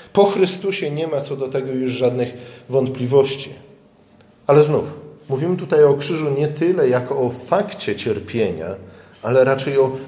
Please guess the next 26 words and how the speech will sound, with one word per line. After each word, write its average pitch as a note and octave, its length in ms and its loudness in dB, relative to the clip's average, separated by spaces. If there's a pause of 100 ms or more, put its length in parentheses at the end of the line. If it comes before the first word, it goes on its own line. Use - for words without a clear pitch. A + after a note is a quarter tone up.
sposobie - 960 0 (400)
znoszenia B2 800 2 (320)
tego B2+ 300 2
cierpienia. A#2 720 -2 (580)
Na D3+ 140 6
Golgocie, D3 680 4
o C3+ 100 6
ile D3 180 2
pamiętam, D3 680 0 (220)
stały D3+ 420 0
trzy F3+ 320 2
krzyże, E3+ 600 2 (840)
ale D3+ 180 4
nie D#3+ 140 2
wszyscy, - 560 0
którzy C#3 340 -4
na D3 120 4
nich C#3+ 220 2
wisieli, C#3+ 540 0 (220)
znosili C#3 840 0 (340)
to D3+ 120 2
cierpienie C#3 680 -2
i A#2+ 100 -8
ten D3 300 -2
swój C3 380 -4
krzyż - 440 0